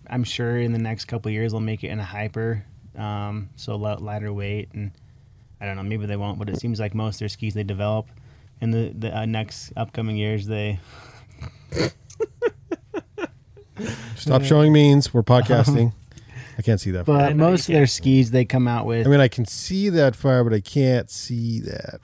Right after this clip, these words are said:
Speaker 3: You know, the Bernie Sanders thing that's the
Speaker 2: Oh my God, there it's
Speaker 3: Photoshop
Speaker 2: everywhere.
Speaker 3: or
Speaker 2: Yeah, that's
Speaker 3: whatever.
Speaker 2: good.
Speaker 3: That's gotta, it's a good
Speaker 2: Is he
Speaker 3: one.
Speaker 2: skiing?
Speaker 3: No, he's
Speaker 2: Oh.
Speaker 3: sitting in hell.
Speaker 2: <laughs> What the
Speaker 3: <laughs> He's sitting, it's,
Speaker 2: Uh.
Speaker 3: uh, it's from the,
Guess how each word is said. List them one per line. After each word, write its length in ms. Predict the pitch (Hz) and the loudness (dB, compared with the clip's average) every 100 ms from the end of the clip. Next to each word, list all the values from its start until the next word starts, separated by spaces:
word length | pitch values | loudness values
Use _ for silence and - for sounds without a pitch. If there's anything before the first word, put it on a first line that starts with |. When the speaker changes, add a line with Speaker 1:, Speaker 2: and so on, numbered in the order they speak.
| - | -2
Speaker 3:
You 100 | 151 | 2
know, 180 | 151 139 | 4 2
the 100 | 123 | 0
Bernie 320 | 117 127 120 | 2 2 2
Sanders 480 | 117 120 113 110 107 | -2 -4 -4 -4 -6
thing 220 | 110 110 107 | -6 -6 -6
that's 320 | 98 - - - | -8 -14 -18 -8
the 120 | 110 | 0
Speaker 2:
Oh 220 | 170 175 143 | 6 8 8
my 100 | 117 | 6
God, 160 | 127 | 6
there 140 | 113 107 | 8 6
it's 120 | 131 | 4
Speaker 3:
Photoshop 80 | 123 | 4
Speaker 2:
everywhere. 220 | 107 120 | 4 2
Speaker 3:
or 20 | |
Speaker 2:
Yeah, 60 | 120 | 2
that's 260 | 101 101 | 0 0
Speaker 3:
whatever. 280 | 120 117 120 | 0 -2 -2
Speaker 2:
good. 160 | 104 85 - - | -4 -8 -12 -14
Speaker 3:
That's 340 | - 117 110 - | -8 -6 -8 -8
gotta, 360 | 107 104 104 - - - - - - - | -6 -4 -6 -10 -20 -20 -20 -20 -20 -8
it's 180 | - 131 | -6 -4
a 60 | 113 | -4
good 100 | 110 | -2
Speaker 2:
Is 60 | 107 | -2
he 60 | |
Speaker 3:
one. 40 | 107 | -2
Speaker 2:
skiing? 360 | - 107 131 147 - | -4 -2 -2 -4 -8
Speaker 3:
No, 340 | - 131 117 | -4 -2 -2
he's 220 | 117 120 85 | -4 -6 -6
Speaker 2:
Oh. 40 | |
Speaker 3:
sitting 200 | - - | -8 -8
in 140 | 110 | -10
hell. 300 | 110 107 110 - _ - | -8 -8 -8 -12 _ -10
Speaker 2:
<laughs> 80 | - - - - - - | -8 -8 -14 -18 -18 -4
What 360 | - - 240 - | -2 2 2 2
the 100 | 196 - 622 622 494 - 508 - 494 - - 466 - 415 - 440 370 | 0 2 2 4 0 2 0 2 0 0 2 2 2 -2 0 0 0
Speaker 3:
<laughs> 80 | - | 0
He's 160 | 277 | -6
sitting, 280 | - - - | -4 -8 -8
it's, 880 | 226 339 - 156 156 - 180 151 147 | -12 -12 -12 -4 -2 0 2 2 4
Speaker 2:
Uh. 200 | 170 139 | 4 2
Speaker 3:
uh, 40 | 131 - - - | -2 -10 -18 -6
it's 160 | 156 | -4
from 220 | - 165 143 | 0 2 2
the, 300 | 123 120 | 0 -2